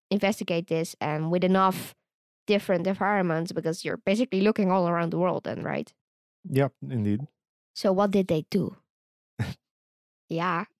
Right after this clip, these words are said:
Speaker 1: they brought out a video game. Yep.
Speaker 2: Um,
Speaker 1: <laughs> Yes.
Speaker 2: What kind of video game?
Speaker 1: So this video game is called Sea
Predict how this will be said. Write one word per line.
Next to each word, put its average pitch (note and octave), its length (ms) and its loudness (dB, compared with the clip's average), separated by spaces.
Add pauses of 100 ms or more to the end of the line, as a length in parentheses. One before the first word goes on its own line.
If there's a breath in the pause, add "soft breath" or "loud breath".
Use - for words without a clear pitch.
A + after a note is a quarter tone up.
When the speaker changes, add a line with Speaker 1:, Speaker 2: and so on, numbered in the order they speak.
Speaker 1:
they G#3+ 120 6
brought A3 260 6
out G#3+ 280 4 (140)
a A3+ 80 4
video D#4+ 420 4
game. B3+ 460 4 (880)
Yep. G#3 280 0 (380)
Speaker 2:
Um, G#2+ 720 0
Speaker 1:
<laughs> - 1400 0
Yes. B3 300 0 (340)
Speaker 2:
What A2+ 180 -2
kind B2+ 200 2
of A2+ 60 0
video F#2+ 220 -2
game? - 180 -20 (380)
Speaker 1:
So F3+ 200 -10
this G#3 200 -4
video G#3 380 -4
game D3 400 -10
is F#3 160 -6
called A3+ 460 -2 (400)
Sea B3+ 440 -4